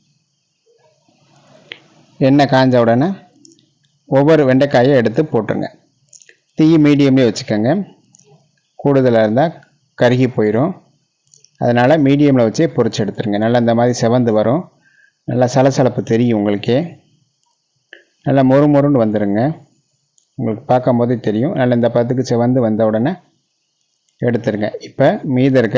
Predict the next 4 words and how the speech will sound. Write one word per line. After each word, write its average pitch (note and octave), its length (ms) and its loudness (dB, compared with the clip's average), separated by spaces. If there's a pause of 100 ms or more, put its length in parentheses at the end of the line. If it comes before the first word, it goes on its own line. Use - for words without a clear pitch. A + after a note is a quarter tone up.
வெண்டைக்காய்களையும் A2 760 -2 (1200)
பொரிச்சு C3 340 2
எடுத்துக்கோங்க. G2 480 -2 (3000)
மொத்தமா C3 320 -2